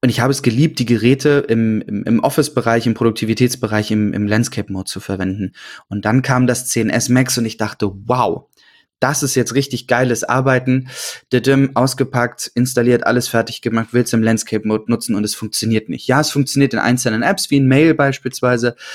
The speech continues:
Das ist auch wirklich ganz, ganz nett gemacht. Auch nicht perfekt, aber schon ganz nett. Ähm, aber Homescreen beispielsweise null nutzbar und das nervt mich nach wie vor extrem.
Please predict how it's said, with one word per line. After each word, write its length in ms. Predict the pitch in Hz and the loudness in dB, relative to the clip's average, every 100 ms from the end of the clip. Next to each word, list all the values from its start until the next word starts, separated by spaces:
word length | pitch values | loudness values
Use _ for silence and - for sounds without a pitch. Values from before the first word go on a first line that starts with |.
| - | -6
Das 160 | - 127 | -2 -2
ist 100 | 131 | 0
auch 160 | 117 117 | 0 0
wirklich 300 | 127 120 - | -4 -6 -2
ganz, 340 | 117 110 - | -2 -2 -8
ganz 300 | 113 113 - | -6 -6 0
nett 280 | 127 135 - | 2 2 -2
gemacht. 460 | 113 147 196 - - - _ _ _ | -2 0 -2 -8 -20 -20 _ _ _
Auch 380 | - 139 185 175 | 0 2 2 4
nicht 320 | 160 180 - | 2 2 -2
perfekt, 600 | - 139 202 214 - - | -4 -2 -2 -2 -6 -4
aber 300 | 131 131 131 | 0 2 0
schon 320 | 131 147 143 | 2 2 2
ganz 240 | 123 117 104 | 2 0 2
nett. 320 | 156 175 - - - - - | 0 0 -4 -14 -20 -20 -4
Ähm, 260 | 127 123 120 | 2 2 2
aber 320 | 117 120 117 | 0 2 2
Homescreen 460 | 127 127 127 120 110 | 2 2 2 -2 0
beispielsweise 840 | 110 110 110 - 107 104 104 104 - _ | 0 -2 -8 -4 -2 -2 0 -2 -6 _
null 280 | 123 127 120 | 2 4 4
nutzbar 600 | 120 127 - 110 107 - - - | 2 0 -2 -2 -2 -6 -20 -4
und 100 | 117 | -2
das 140 | 110 | 0
nervt 380 | 110 107 113 - | 0 0 -2 -4
mich 180 | 107 - | -6 -2
nach 240 | 104 - | -4 -4
wie 80 | 98 | -12
vor 180 | - 101 | -10 -10
extrem. 520 | - - - 90 104 | -10 -14 -12 -14 -14